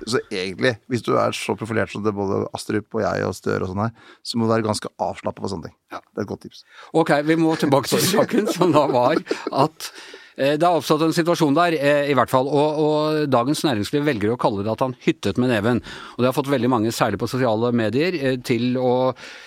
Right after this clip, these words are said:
Speaker 2: eh, ufarliggjøre dette stuntet litt, og si at det, altså,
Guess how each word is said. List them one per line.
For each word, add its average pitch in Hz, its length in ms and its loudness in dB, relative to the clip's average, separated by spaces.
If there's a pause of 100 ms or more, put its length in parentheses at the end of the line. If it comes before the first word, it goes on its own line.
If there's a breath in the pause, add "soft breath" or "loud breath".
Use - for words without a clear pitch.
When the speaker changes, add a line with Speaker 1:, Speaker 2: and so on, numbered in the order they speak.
(160 loud breath)
Speaker 2:
eh, 127 100 -10 (360)
ufarliggjøre 127 880 2
dette 127 180 2
stuntet 117 300 2
litt, 240 200 2
og 170 60 0
si 151 140 0
at 143 120 0
det, 147 120 2
altså, 151 300 -2